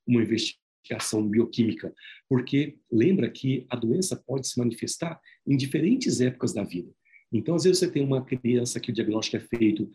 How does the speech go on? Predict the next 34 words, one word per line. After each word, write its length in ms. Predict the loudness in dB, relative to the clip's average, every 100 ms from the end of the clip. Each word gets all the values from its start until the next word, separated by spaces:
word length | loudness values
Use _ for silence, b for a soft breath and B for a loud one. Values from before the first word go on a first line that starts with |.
| B
aos 320 | -4 -2 -2 -4
dez 360 | 0 2 2
anos 180 | 2 0
de 120 | 0
idade, 440 | -2 -4 -4 -6 b b b -4
mas 420 | -4 -2 -6 -6 -4
ele 160 | -2
tem 100 | 2
um 80 | 4
irmão 240 | 4 2
de 120 | 0 0
cinco, 520 | 2 2 2 -8 -14 -6
e 60 | -4
pode 300 | -4 -6 -2
ser 140 | 0
que 100 | 0
aquele 240 | 0 0 2
irmão 280 | 2 0 0
tenha 280 | 2 2
uma 120 | 2 0
manifestação 560 | -4 -6 -10 -12 -10
mais 160 | -8 -8
precoce. 500 | -8 -10 -10 -10 -8
Então, 260 | -4 -6 B B
avaliar 460 | -12 -10 -4 -4 -4
a 20 |
bioquímica 540 | -4 -6 -4 -8 -8 -10
daquele 280 | -8 -4
irmão 140 | -2 -2
é 40 |
importante. 500 | -4 -8 -10 -10 -12 b b
Dos 180 | -10 -8
pais, 420 | -6 -2 -2 -2 b b b -4
porque 440 | -2 -2 -4